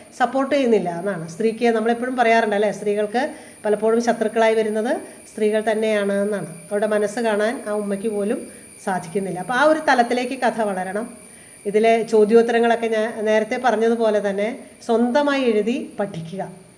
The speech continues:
എങ്കിൽ മാത്രമാണ് നമുക്ക് നമ്മുടേതായ ഒരു ഭാഷയിൽ കഥയൊക്കെ എഴുതാനും കഥ ഉത്തരങ്ങൾ, ഏഹ്, നല്ല രീതിയിൽ എഴുതി ഫലിപ്പിക്കാനും സാധിക്കുകയുള്ളൂ. മറ്റുള്ളവരുടെ നമ്മൾ കടം വാങ്ങി എഴുതി എത്ര കാലം നമുക്കങ്ങനെ എഴുതാൻ പറ്റും?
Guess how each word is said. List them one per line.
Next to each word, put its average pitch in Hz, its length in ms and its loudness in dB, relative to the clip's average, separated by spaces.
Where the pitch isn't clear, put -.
എങ്കിൽ 196 180 -4
മാത്രമാണ് 208 520 -2
നമുക്ക് 196 300 -6
നമ്മുടേതായ 220 680 0
ഒരു 202 180 -2
ഭാഷയിൽ 220 560 2
കഥയൊക്കെ 214 500 -2
എഴുതാനും 196 420 -4
കഥ 214 140 4
ഉത്തരങ്ങൾ, 226 520 4
ഏഹ്, 175 320 -12
നല്ല 226 380 4
രീതിയിൽ 208 420 0
എഴുതി 208 260 0
ഫലിപ്പിക്കാനും 208 680 -2
സാധിക്കുകയുള്ളൂ. 175 500 -6
മറ്റുള്ളവരുടെ 269 480 0
നമ്മൾ 269 180 0
കടം 247 280 2
വാങ്ങി 262 240 -2
എഴുതി 240 180 2
എത്ര 240 240 2
കാലം 240 220 4
നമുക്കങ്ങനെ 220 360 -2
എഴുതാൻ 202 260 -2
പറ്റും? 196 240 -6